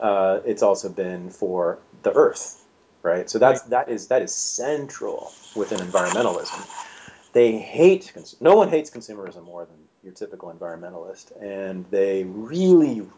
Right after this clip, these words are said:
Speaker 1: really despise us for using things that give us pleasure, give us leisure, give us freedom,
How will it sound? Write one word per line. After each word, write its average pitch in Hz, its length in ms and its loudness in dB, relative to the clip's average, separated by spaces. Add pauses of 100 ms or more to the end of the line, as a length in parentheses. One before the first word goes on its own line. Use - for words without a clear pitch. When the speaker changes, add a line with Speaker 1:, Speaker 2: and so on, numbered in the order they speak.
Speaker 1:
really 101 680 -4
despise 87 1080 -4
us - 560 -4 (440)
for 90 580 0 (220)
using 113 380 2
things 90 680 -6 (100)
that 90 380 -4
give 107 240 4
us 98 120 4
pleasure, 85 600 -4
give 98 160 0
us 98 160 4
leisure, 95 680 -2
give 95 140 0
us 95 140 0
freedom, 78 540 -10